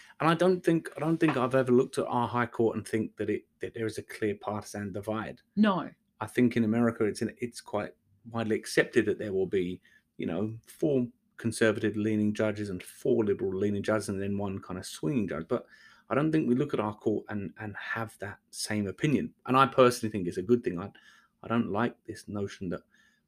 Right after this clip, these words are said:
Speaker 1: the Supreme Court or the High Court should be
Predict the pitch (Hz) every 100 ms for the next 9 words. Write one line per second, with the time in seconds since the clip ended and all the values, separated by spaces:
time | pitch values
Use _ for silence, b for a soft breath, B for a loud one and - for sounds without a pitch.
0 | _ _ - 107 - - - 107 104 104
1 | 95 98 - - 98 92 - 104 107 107
2 | 98 90 - b b b - - 120 107
3 | 95 98 87